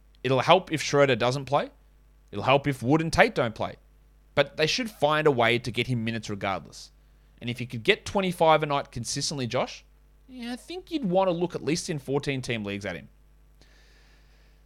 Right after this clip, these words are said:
The Knicks and the Grizzlies. Emmanuel Quickley's getting the minutes. It wasn't a very good game for him last time out against Dallas, one of the only players who didn't perform particularly well, but he still played thirty-one minutes in the last two games.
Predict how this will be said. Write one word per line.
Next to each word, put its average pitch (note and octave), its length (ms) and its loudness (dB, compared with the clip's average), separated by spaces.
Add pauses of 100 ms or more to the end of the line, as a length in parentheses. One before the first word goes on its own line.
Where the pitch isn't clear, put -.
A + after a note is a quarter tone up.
(140)
The - 60 2
Knicks A3 380 2
and F#3+ 180 2
the F#3 60 4
Grizzlies. F3+ 760 2 (1040)
Emmanuel F#3 340 2
Quickley's F3+ 380 0
getting E3 200 4
the D3+ 60 0
minutes. E3+ 280 -2
It C#3+ 80 -4
wasn't D#3+ 380 2
a - 20 0
very C3 380 4
good C3 180 0
game C3 240 4
for B2 120 -6
him B2 220 -2
last B2 320 0
time B2+ 220 0
out C#3+ 160 4
against A2+ 300 -6
Dallas, A#2 260 0
one A#2+ 120 -2
of G#2+ 40 -4
the G2+ 80 0
only A2 140 -2
players G#2 260 0
who G#2 60 -6
didn't G#2+ 180 -6
perform - 300 -10
particularly G#2+ 520 -8
well, G#2 160 0
but C3+ 100 -4
he A2+ 60 -2
still D3+ 200 -4
played D3+ 240 2
thirty-one C3+ 340 0
minutes B2+ 260 -2
in A#2+ 60 -6
the A2 80 -2
last A#2 260 0
two A2+ 120 -6
games. B2+ 320 -4